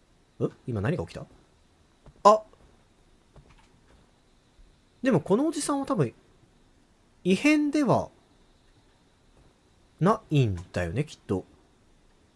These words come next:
立ち位置が変わってるっていうのは異変なのかな？でも、二人位置変わってない？そうなると。そうだよね。虚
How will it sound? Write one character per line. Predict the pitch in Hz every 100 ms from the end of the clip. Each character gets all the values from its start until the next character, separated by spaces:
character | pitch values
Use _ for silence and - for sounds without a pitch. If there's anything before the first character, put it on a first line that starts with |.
| _ -
立 | 190 -
ち |
位 | 339
置 | -
が | 127 104
変 | 120
わ |
っ | 131
て | -
る | 139
っ |
て | 135
い | 98
う |
の | 85
は |
異 | 92
変 | 180 214
な | 185
の |
か | -
な？ | 87 82 80 - _ _ _ - _ _ _ _ _ _
で | 202
も、 | 135 90 - - _ _
二 | - 277 285
人 | 294
位 |
置 | -
変 | 110
わ | 98
っ |
て | -
な | 98 -
い？ |
そ | - 123
う |
な | 107
る | 92
と。 | 78 - - - _ _ _ _ _ _ _ _ _ _ _ _ _ -
そ | 226
う | 160
だ | 82
よ |
ね。 | 82 78 - - - - _ - _ _ _ _ _
虚 | -